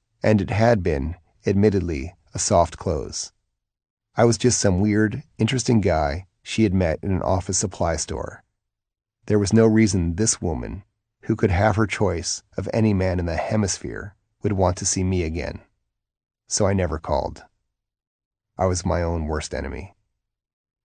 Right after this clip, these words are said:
My first legitimate success didn't come until a week later, when I was eating a burrito at La Salsa with Extra Mask. At a table nearby,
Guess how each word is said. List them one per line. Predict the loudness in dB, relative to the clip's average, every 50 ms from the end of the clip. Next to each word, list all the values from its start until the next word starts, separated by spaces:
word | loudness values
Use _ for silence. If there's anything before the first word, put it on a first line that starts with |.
| _ _ _ _
My | 4 4 4 4
first | 4 2 2 2 2 2
legitimate | 0 0 2 4 4 6 6 6 6 4 2
success | -2 -6 -4 -4 -2 0 0 -2 -2 -2 -4 -6 -8 -10 _ _ 0
didn't | 0 2 2 2 0 0
come | 0 2 2 2 2 0 -2 -4 -6 -6
until | -4 -4 -2 0 0 -2
a | -2
week | -2 -2 -4 -4 -4
later, | -4 -2 -2 -4 -4 -6 -8 -10 -14 _ _ _ _ _ _ _ _
when | 2 4 4
I | 4 4
was | 2 0
eating | 2 4 4 6 6 6
a | 6 6
burrito | 4 4 4 4 2 2 0 -2 -4 -6 -6 -4 -2
at | 0 0 0
La | -2
Salsa | -2 2 4 6 6 6 4 2 -2 -4 -4 -4
with | -6 -8 -6 -4 -4
Extra | -4 -4 -4 -6 -4 -4
Mask. | -4 -4 -4 -4 -6 -8 _ _ _ _ _ _ _ _ _ _ _ _ _ _ _ _ _ _ _ 2
At | 2 4
a | 4 2
table | 2 2 2 4 4 4
nearby, | 4 4 4 4 2 2 2 0 -2 -4 -6 -10 -14